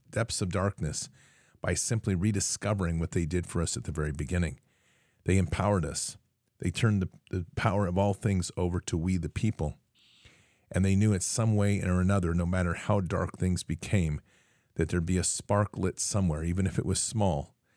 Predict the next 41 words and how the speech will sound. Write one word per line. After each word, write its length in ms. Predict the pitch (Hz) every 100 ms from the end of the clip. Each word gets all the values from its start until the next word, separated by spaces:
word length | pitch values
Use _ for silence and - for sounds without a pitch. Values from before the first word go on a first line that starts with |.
| _ _
even 240 | 90 90 92
if 80 |
it 40 | 87
was 120 | 82
just 200 | 98 -
a 60 | -
tinderbox 880 | - 117 90 67 - - - - -
that 100 | -
would 160 | 87 -
ultimately 380 | 92 - 90
light 240 | 80 87 80
a 40 |
fire 520 | - - 101 78 78 - _ _ _ _ -
that 100 | 85
would 160 | 82
build 220 | 95 92 85
the 200 | 78 67
righteousness 680 | 92 98 - 92 - 87 - - -
of, 220 | 104 85 -
of 120 | 90
a 80 | 85
people 520 | - 117 - 76 - _
to 100 | -
stand 340 | - - 95 90
them 140 | 85
back 320 | 76 87 -
up 160 | 98 85
and 100 | 80
take 200 | 85 78
their 120 | 87
nation 320 | 85 87 -
back. 320 | 73 73 - - _ _ _ _ _ _ _ _ _
But 100 | 90
it 120 | 90
all 320 | 101 113 98 - _
has 260 | 113 98
to 120 | - 87
do 300 | 92 101 90
in 80 |
the 240 | 92 90 -
end 380 | 104 95 80